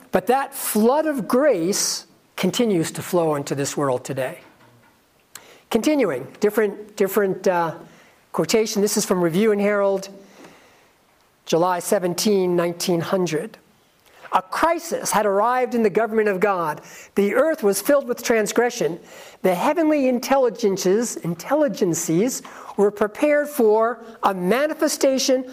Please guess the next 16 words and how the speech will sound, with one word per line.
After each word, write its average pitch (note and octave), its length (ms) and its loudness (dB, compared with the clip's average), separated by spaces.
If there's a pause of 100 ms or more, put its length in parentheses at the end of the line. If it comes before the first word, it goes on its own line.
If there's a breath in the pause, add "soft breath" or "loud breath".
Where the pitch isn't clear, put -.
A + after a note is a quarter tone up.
(160 loud breath)
of A#3+ 220 2
almighty G#3+ 680 2
power. F#3+ 720 -2 (960 loud breath)
Every D#4 340 0
move B3+ 560 2
was F#3+ 200 2
watched C4+ 420 2
with G3+ 160 0
intense C#4 420 0
anxiety. A#3+ 800 2 (300 loud breath)
The A3+ 240 0
exercise C#4 1040 2 (280 loud breath)
of F#3+ 340 -2
justice A3+ 840 0 (260 loud breath)
was E3+ 220 2
expected. - 680 -4